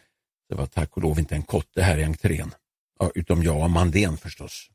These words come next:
"Gisses. Vad var det för mening med det här då?" frågade Hill närmast retoriskt.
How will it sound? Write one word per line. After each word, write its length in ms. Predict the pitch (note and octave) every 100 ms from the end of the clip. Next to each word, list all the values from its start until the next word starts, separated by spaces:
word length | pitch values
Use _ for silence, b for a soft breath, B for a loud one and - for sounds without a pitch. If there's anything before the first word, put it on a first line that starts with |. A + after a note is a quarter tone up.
| _ _ _ _ _ _ _ _ _
"Gisses. 600 | - C#2 - - - - _ _ _ _ _ _ _ _ _
Vad 140 | F2+ F#2
var 180 | F#2
det 80 | F2
för 120 | G#2
mening 480 | F#2+ G#2 D#2 E2 F#2+
med 120 | D#2+
det 60 | D#2
här 180 | D#2+ D2
då?" 180 | - - _ _ _ _ _ _ _ _ _ -
frågade 440 | B2 D#2 C2 D2
Hill 300 | D#2+ C#2+ C2+
närmast 440 | F2 C2+ A1 -
retoriskt. 640 | A#1 - E2+ G#1 - -